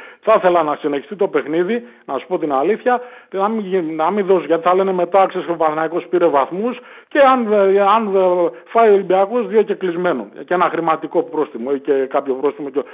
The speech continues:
Όχι, ο Παναθηναϊκός γιατί να φάει πρόστιμο; Δηλαδή, εγώ το βλέπω κάπως έτσι να πάει. Να συνεχιστεί το παιχνίδι από εκεί και από το πενήντα και μετά, κατάλαβες, και να φάει και,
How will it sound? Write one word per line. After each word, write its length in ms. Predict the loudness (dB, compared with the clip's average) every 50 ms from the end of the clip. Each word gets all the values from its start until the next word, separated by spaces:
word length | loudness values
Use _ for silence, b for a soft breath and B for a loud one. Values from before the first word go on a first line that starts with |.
| B B
Όχι, 140 | -6 -4 -4
ο 40 |
Παναθηναϊκός 380 | -2 -2 -2 -2 -2 -2 -2 0
γιατί 160 | 0 0 0
να 140 | 0 -4 -2
φάει 180 | -2 -2 -4 -4
πρόστιμο; 400 | -6 -8 -10 -10 -10 -14 -10 -8
Δηλαδή, 260 | -2 0 0 2 2
εγώ 160 | 2 2 2
το 100 | 2 0
βλέπω 300 | 0 0 0 -2 -2 -2
κάπως 320 | -2 -2 -2 0 -2 -4 -4
έτσι 180 | -4 -6 -4
να 120 | -8 -8 -8
πάει. 200 | -6 -6 -6 -6 B B B B B
Να 140 | -4 -4
συνεχιστεί 440 | -4 -2 -2 -4 -4 -4 -4 -4 -2
το 120 | 0 0 0
παιχνίδι 380 | 0 -2 -2 0 0 2 2
από 200 | 2 2 2 0
εκεί 180 | -6 -4 -6 -10
και 460 | -4 0 2 2 2 2 2 0 -2 B B B B B B
από 180 | B -8 -6 -2
το 200 | 2 2 2 4
πενήντα 440 | 4 2 0 0 0 0 2 2 2
και 120 | 2 0
μετά, 440 | -2 -2 -2 0 2 2 0 0 -2
κατάλαβες, 540 | -6 -8 -2 0 2 4 4 4 4 2 0
και 120 | 0 0 0
να 120 | 2 2
φάει 200 | 2 2 2 2
και, 120 | 2 2